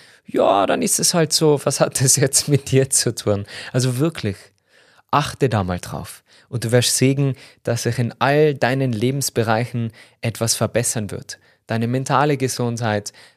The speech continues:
dein Erfolg, du wirst motivierter sein und du wirst die richtigen Menschen anziehen. Für positive Gespräche, für netten Austausch,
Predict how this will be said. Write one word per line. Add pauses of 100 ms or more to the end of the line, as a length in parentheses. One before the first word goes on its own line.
dein
Erfolg,
du
wirst
motivierter
sein (280)
und
du
wirst
die
richtigen
Menschen
anziehen. (720)
Für
positive
Gespräche,
für
netten
Austausch,